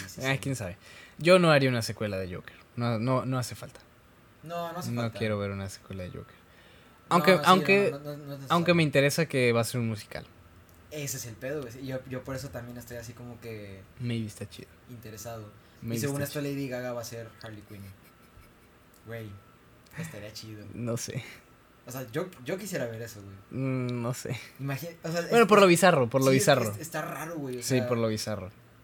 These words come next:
Speaker 1: te dicen, una película de Joker,
Speaker 2: Ujú.
Speaker 1: que es secuela, primero que nada.
Speaker 2: Ay.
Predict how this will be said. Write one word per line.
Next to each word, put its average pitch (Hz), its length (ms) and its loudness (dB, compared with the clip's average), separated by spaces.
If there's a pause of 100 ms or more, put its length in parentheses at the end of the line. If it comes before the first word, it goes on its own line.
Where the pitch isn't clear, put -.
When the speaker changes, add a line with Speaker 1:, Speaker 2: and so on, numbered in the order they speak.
(240)
Speaker 1:
te 160 80 -8
dicen, 160 320 -6 (140)
una 175 200 -6
película 160 300 -8
de 123 120 -4
Joker, 120 280 -10 (120)
Speaker 2:
Ujú. 113 260 -4 (160)
Speaker 1:
que 131 180 -6
es 131 80 -6
secuela, 120 440 -8
primero 117 300 -14
que 113 100 -16
nada. 104 220 -14 (500)
Speaker 2:
Ay. 98 120 -10